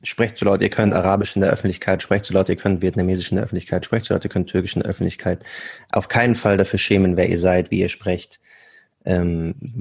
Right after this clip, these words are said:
was alles mit eurer i-, kulturellen Identität zu tun hat.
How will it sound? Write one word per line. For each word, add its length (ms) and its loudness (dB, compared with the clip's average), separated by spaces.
was 380 0
alles 320 2
mit 80 2
eurer 200 4
i-, 160 0
kulturellen 380 2
Identität 460 -2
zu 100 -20
tun 220 2
hat. 260 -4